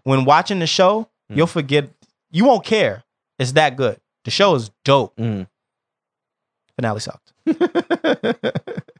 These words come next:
Speaker 1: It was bad.
Speaker 2: Hey man, some things happen.
Speaker 1: How did y'all like it though? If y'all, if y'all watched, uh,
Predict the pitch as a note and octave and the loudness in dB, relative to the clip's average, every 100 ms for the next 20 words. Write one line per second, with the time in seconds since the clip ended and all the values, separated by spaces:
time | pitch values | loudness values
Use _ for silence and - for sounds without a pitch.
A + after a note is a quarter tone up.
0 | _ _ - D3 B2 G#2+ F#2+ - - G#2+ | _ _ -12 -4 -4 -4 -10 -12 -8 -6
1 | F#2+ F#2 F2+ G2 A#2+ _ _ _ _ - | -6 -6 -8 -8 -14 _ _ _ _ -14
2 | G2+ - G2+ F#2+ F#2+ F2 - C2+ - _ | -12 -8 -8 -6 -6 -6 -8 -16 -20 _
3 | _ - G#3+ C#4+ B3+ B3 A#3+ A3 F3+ F3+ | _ 2 2 4 2 4 4 2 2 4
4 | D3 C#3+ D#3 F3 F3+ - C#3 D#3 D#3+ D#3 | 4 4 4 4 2 0 0 2 2 4
5 | D#3+ D#3+ - - D3+ C#3 C3+ C3+ C3 C3 | 2 2 -4 -6 0 2 4 4 2 0